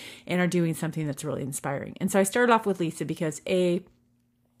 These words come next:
she's a good buddy of mine. I've been friends with her forever. We've been through lots of parenting follies and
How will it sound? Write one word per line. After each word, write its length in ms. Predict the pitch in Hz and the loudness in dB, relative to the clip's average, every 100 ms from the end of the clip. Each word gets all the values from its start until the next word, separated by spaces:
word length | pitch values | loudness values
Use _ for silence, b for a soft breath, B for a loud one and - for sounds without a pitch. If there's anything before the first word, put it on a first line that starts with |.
| - - | -14 -8
she's 360 | - 208 170 - | 0 0 0 -2
a 100 | 165 | 0
good 220 | 170 156 | 0 2
buddy 260 | 156 151 | 2 2
of 120 | 151 147 | -2 -2
mine. 340 | 143 143 143 | -4 -2 -2
I've 80 | 139 | -4
been 140 | 143 | -4
friends 280 | 143 147 139 | -4 -4 -4
with 140 | 143 | -6
her 140 | 156 143 | -6 -6
forever. 360 | 143 139 135 | -4 -4 -4
We've 200 | 139 147 | -6 -6
been 160 | 147 143 | -6 -6
through 180 | - 143 | -6 -4
lots 380 | 147 143 143 147 | -2 -2 -2 -2
of 280 | 135 123 - B B B B B B B B B B B B - _ - | -2 -4 -14 B B B B B B B B B B B B -20 _ 0
parenting 480 | 233 240 220 208 175 | 6 6 6 4 6
follies 580 | 220 202 190 185 170 175 | 8 10 10 8 6 4
and 260 | 165 165 | 4 4